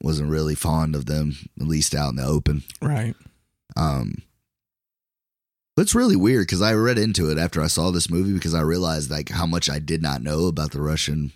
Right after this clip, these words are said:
Speaker 1: mob.
Speaker 2: Mm-hmm.
Speaker 1: So I kinda read into it a little bit, and one of the most wanted individuals in the world is the head of a Russian mafia clan.
Speaker 2: Really?
Speaker 1: And did you know that he lives three blocks from the Kremlin?
Speaker 2: <laughs>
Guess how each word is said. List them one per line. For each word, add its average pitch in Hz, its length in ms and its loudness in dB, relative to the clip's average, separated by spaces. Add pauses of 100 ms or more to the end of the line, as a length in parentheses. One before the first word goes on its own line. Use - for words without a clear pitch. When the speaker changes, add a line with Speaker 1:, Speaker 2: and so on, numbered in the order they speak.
(200)
Speaker 1:
mob. 80 320 0 (140)
Speaker 2:
Mm-hmm. 117 280 0 (400)
Speaker 1:
So 87 140 0
I 87 80 4
kinda 123 280 4
read 98 220 4
into 120 340 4
it 160 60 2
a 165 60 2
little 170 220 2
bit, - 340 0
and 82 560 0
one 123 280 2
of 165 120 0
the 120 100 4
most 117 420 2 (160)
wanted 127 760 0 (120)
individuals 101 680 2
in 95 80 2
the 82 80 0
world 90 500 -2 (400)
is 80 300 0
the 82 140 0
head 101 220 2
of 80 100 0
a 80 60 2
Russian 80 320 0
mafia 80 360 0
clan. 78 360 -2 (160)
Speaker 2:
Really? 147 340 0 (280)
Speaker 1:
And 87 160 0
did 90 160 0
you 104 100 2
know 120 180 4
that 107 160 2
he 104 100 0
lives 107 360 2
three 117 240 2
blocks 110 400 0
from 95 160 0
the 85 60 0
Kremlin? 123 460 0 (300)
Speaker 2:
<laughs> 170 80 0